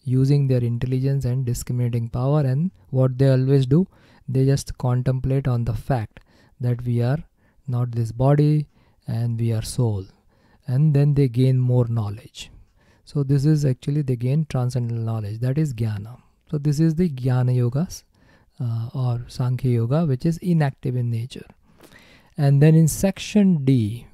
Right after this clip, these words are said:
which Krishna is talking or going to talk about, uh, starting the, this verse, uh, is about Nishkama Karma Yoga or Buddhi Yoga or Yoga of the Intelligence. Now that this has an activity. So you are working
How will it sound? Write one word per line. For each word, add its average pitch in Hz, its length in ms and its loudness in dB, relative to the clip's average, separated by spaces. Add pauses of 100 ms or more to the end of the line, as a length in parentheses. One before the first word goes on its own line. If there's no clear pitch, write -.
which 123 240 -6
Krishna 131 320 -2
is 120 100 -2
talking 123 380 -4
or 117 180 -2
going 131 260 2
to 139 80 0
talk 127 260 -2
about, 117 380 -2 (220)
uh, 117 280 -6 (180)
starting 123 640 -2 (500)
the, 117 480 -2 (100)
this 131 260 2
verse, 156 520 2 (580)
uh, 143 60 -4
is 127 320 0
about 135 340 2
Nishkama 143 640 2
Karma 117 260 -2
Yoga 117 280 0
or 127 180 2
Buddhi 127 400 2
Yoga 117 460 0 (260)
or 135 160 0
Yoga 131 300 4
of 123 200 0
the 117 80 -2
Intelligence. 113 580 -8
Now 151 100 0
that 143 340 2
this 170 380 2
has 147 320 2
an 131 240 0 (160)
activity. 110 720 -6 (840)
So 131 220 2
you 135 240 6
are 127 140 4
working 160 600 4